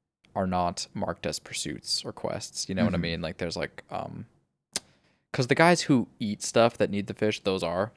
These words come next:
Speaker 1: the, the hooded figures, those are marked, but, for example, the bring me the exact crab shape that I need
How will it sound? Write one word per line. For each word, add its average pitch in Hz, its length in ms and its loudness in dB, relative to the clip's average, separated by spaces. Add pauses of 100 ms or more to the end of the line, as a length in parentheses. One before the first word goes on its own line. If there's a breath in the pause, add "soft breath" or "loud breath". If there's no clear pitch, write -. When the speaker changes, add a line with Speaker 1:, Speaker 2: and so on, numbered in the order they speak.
(160)
Speaker 1:
the, 85 240 2
the 92 80 -4
hooded 95 240 -2
figures, 92 260 -2
those 85 220 -4
are 85 140 -2
marked, 127 420 -6
but, 90 320 2
for 104 120 -4
example, 92 540 -4
the 92 440 -4 (640 loud breath)
bring 104 360 2
me 98 220 -2
the 95 180 0
exact 90 540 0
crab 92 400 2
shape 98 500 0
that 110 160 4
I 107 160 4
need 120 480 0